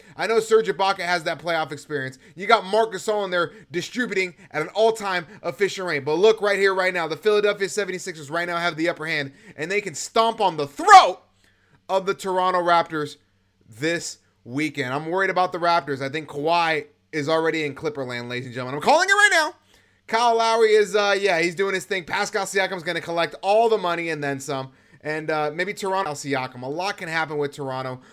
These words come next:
A lot of changes are gonna happen after this series. Whoever wins this series,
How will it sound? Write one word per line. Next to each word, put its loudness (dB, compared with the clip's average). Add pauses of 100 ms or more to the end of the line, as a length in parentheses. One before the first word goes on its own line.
(180)
A -4
lot 0
of -6
changes -6
are -4
gonna -6
happen -6 (320)
after -4
this -6
series. -4
Whoever 4
wins -2
this -10
series, 0